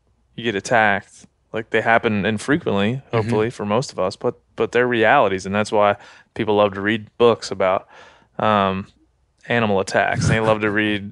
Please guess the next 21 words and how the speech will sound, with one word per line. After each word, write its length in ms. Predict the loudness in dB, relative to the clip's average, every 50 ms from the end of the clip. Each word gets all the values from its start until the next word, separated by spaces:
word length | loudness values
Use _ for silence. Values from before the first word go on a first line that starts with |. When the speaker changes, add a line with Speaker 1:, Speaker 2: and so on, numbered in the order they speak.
| -14 -8
Speaker 1:
you 100 | -4 -4
know, 60 | -4
survival 580 | -4 -2 -2 2 4 4 6 6 6 4 2 0
stories, 540 | -2 -4 -4 -4 -4 -2 -4 -4 -6 -6 -6
and 260 | -4 -4 -2 -4 -4
Speaker 2:
Mm-hmm. 80 | -4 -6
Speaker 1:
I'm 140 | -8 -10
sure 240 | -10 -8 -6 -4 -4
we'll 180 | -2 -2 0 2
love 160 | 2 0 0
to 80 | -2 -4
listen 280 | -4 -4 -4 -4 -6 -6
to 80 | -4
your 120 | -4 -4 -6
story 360 | -4 0 2 2 2 2 2
here 180 | 2 0 0 0
because, 360 | -2 -4 -6 -6 -8 -8 -12 -18 -20 -20 -20 -20 -20 -20 -20 -20 _ _ _ _ _ -4
you 60 | 0
know, 200 | 2 4 4 4
like, 300 | 4 2 2 -2 -8 -18 _ _ _ _ _ _ _ _ _ _ _ _ _ _ _ _ _ _ _ _ _ _ _ -20 _ -20 _ _ _ _ _ _ _ _ _ _
you, 160 | -16 -16 -16